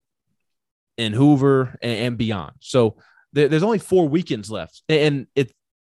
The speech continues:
it's a lot of baseball. That's twelve games. But to me, it's also kinda not a lot of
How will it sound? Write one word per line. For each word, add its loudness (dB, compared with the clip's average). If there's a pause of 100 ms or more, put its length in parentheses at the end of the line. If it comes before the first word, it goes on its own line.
it's -6
a 0
lot 2
of -4
baseball. 0
That's -4
twelve -4
games. -6 (340)
But 2
to -4
me, 0
it's 0
also 0
kinda -2
not -2
a -2
lot 2
of -8